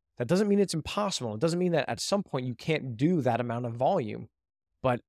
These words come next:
I would probably say that if it's my first class a-, and everyone's doing burpees for a minute straight, I might pace myself and only do five to ten burpees over the course of a full minute or something along those lines. That being said, there's probably better exercises that you can do if the goal is to just get your heart rate up.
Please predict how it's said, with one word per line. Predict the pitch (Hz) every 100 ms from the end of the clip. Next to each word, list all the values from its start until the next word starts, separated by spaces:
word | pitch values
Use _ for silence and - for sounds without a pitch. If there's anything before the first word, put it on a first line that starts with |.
| _
I | -
would | 127 117
probably | - 202 208 196 185
say | 156 - 156
that | 156
if | 143
it's | 123 -
my | 113
first | - 156 151 -
class | - 147 113 104 - - - _ _ _ _ _ _ 143
a-, |
and | 127 131
everyone's | 139 151 151 131 120
doing | 135 139 127
burpees | 113 135 151 143
for | -
a | 131
minute | 139 131
straight, | - - 147 160
I | 127
might | 147 190 -
pace | - 147 -
myself | 147 143 147 143
and | -
only | 127 131 131
do | 113 127 123
five | - 113 110
to | 113
ten | - 120 120
burpees | 117 113 113 120 113
over | 107
the | 110
course | - 123 -
of | 113
a |
full | - 117 107
minute | 104 107
or | 110
something | - 110 107
along | 107 104 104
those | 104 98
lines. | 101 113 - _ _ _ _ -
That | 135 190
being | 190 165
said, | - 147
there's | 131 120
probably | - 135 131 127 120
better | 123 117
exercises | 113 - 117 117 110
that | 104 117
you | 110
can | - 117 110
do | 113
if | 110
the | 117
goal | 110 113 110
is | 107
to | 107
just | 113 -
get | 120 -
your | 101
heart | - -
rate | - -
up. | 50